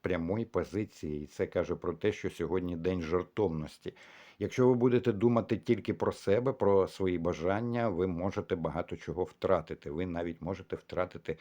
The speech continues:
щось дуже близьке, якусь близьку людину чи, можливо, й-, щось дуже, дуже дорогоцінне для вас.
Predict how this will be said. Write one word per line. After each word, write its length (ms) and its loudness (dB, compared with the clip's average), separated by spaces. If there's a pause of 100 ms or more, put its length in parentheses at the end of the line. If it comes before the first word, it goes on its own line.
(140)
щось 280 -4
дуже 380 -4
близьке, 520 -2
якусь 340 -2
близьку 600 -4 (120)
людину 680 0 (240)
чи, 460 -4
можливо, 920 2 (240)
й-, 140 -12 (380)
щось 320 -4
дуже, 500 -2 (200)
дуже 300 -4
дорогоцінне 800 -2
для 220 2
вас. 360 0